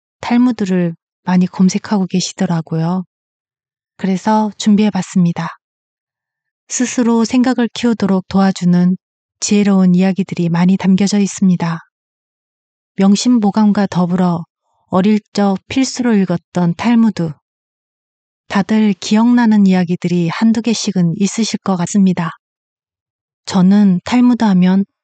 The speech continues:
뇌를 거치지 않고 바로 굴뚝청소부가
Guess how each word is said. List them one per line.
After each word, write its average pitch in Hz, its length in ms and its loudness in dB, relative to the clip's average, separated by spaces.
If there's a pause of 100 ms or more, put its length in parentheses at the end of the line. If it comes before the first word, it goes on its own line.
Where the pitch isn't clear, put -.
(300)
뇌를 208 380 2
거치지 - 440 -4
않고 190 540 0
바로 185 520 0
굴뚝청소부가 220 1040 -2